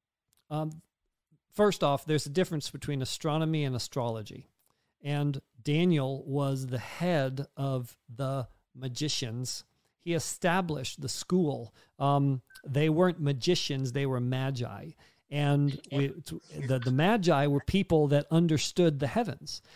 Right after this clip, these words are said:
They understood. Um, and the scriptures say that God set the greater and the lesser star, the greater and the lesser sun and the moon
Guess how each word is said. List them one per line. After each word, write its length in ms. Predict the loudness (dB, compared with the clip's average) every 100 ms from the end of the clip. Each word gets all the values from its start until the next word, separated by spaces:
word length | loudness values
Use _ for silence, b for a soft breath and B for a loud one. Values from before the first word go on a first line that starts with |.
| B
They 120 | -2 2
understood. 680 | 2 2 0 2 2 0 -6 B B B -2
Um, 300 | 0 2 0 0
and 180 | 2
the 60 | 2
scriptures 560 | 2 0 -2 -2 -4 -4
say 420 | -2 0 2 2
that 200 | 0 0
God 320 | 2 2 2
set 400 | -4 -2 -2 -2
the 80 | -6
greater 400 | -2 -2 0 2
and 140 | 2
the 80 | 2
lesser 400 | 2 2 0 -2
star, 500 | -4 -4 0 2 0
the 320 | -2 -2 -2 0
greater 280 | 2 4
and 100 | 4
the 60 | 4
lesser 420 | 4 2 2 0
sun 320 | -2 0 2
and 80 | 4
the 60 | 4
moon 360 | 4 6 4